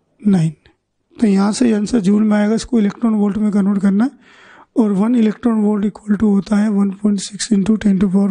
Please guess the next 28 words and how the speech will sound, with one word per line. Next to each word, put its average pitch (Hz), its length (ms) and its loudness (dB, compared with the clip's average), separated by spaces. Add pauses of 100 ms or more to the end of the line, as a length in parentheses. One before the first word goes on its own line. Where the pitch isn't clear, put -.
(100)
minus 185 300 2
नाइनटीन 190 480 2
जूल। 220 220 2 (920)
तो 190 360 0 (680)
एक 233 220 2
जूल 220 280 2
equal 208 240 -2
to 214 100 0
वन 208 200 2
by, 226 260 0
तो 226 80 0
इसको 208 220 -2
वन 202 200 0
by 220 120 0
E 202 120 -2
से - 140 -6
डिवाइड 196 280 2
कर 190 120 0
दो, 202 100 0
वन 202 200 0
पॉइंट 208 260 -2
सिक्स - 280 -16
into 208 280 2
ten 196 180 2
to 196 120 0
power 202 160 2
minus 185 360 2
का 254 160 -2